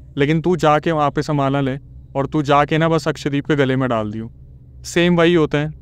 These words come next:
बनी अपने घर से तीन किलोमीटर दूर जाता है, पंडितों से बात करता है तो पंडित बताते हैं कि यहाँ पर तीन दिन पहले एक लड़का भी आया था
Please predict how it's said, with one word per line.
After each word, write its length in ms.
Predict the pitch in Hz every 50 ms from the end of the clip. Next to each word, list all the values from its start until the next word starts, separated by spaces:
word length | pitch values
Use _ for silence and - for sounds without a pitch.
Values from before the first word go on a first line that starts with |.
| - 127
बनी 260 | 123 127 131 147 147
अपने 280 | 147 143 - 147 147 127
घर 140 | 131 131
से 240 | 127 - 139 139 143
तीन 300 | 139 - 131 131 135 135
किलोमीटर 320 | 139 139 135 135 131 131 135
दूर 240 | 131 131 135 131 127
जाता 280 | 127 120 117 - 123
है, 140 | 123 123 139
पंडितों 440 | 139 - 131 131 135 131 120 143 135
से 120 | - 147
बात 260 | 127 123 127 123 - -
करता 240 | 135 127 - 135
है 60 | 131 127
तो 60 | 131
पंडित 360 | - 123 123 127 131 127 -
बताते 360 | 127 123 - 120 120 - 139
हैं 80 | 135 135
कि 60 | 139
यहाँ 140 | 135 131 123
पर 120 | 117 135
तीन 280 | - - 147 139 139 139
दिन 160 | 139 139 139
पहले 200 | 131 131 127 131
एक 100 | 131 127
लड़का 280 | 127 123 123 117 139 143
भी 140 | 151 156
आया 180 | 139 123 117 110
था 160 | - 117 113